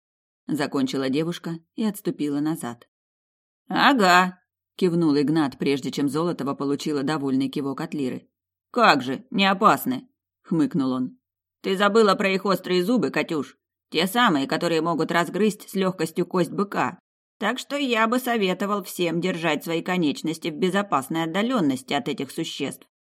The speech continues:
Лира улыбнулась. По ряду целителей прошелся шепоток. Раздались короткие смешки, и госпожа старший целитель произнесла:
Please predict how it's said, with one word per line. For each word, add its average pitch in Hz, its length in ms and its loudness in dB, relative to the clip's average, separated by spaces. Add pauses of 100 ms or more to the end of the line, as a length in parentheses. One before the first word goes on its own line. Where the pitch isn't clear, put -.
(420)
Лира 160 320 4
улыбнулась. 147 720 0 (120)
По 151 120 -2
ряду 143 240 0
целителей 175 600 0
прошелся 147 580 -6
шепоток. 139 560 -10 (360)
Раздались 151 520 2
короткие 143 460 -2
смешки, 190 640 -2
и 180 100 -4
госпожа 165 460 -2
старший 196 360 -6
целитель 165 460 -2
произнесла: 165 680 -4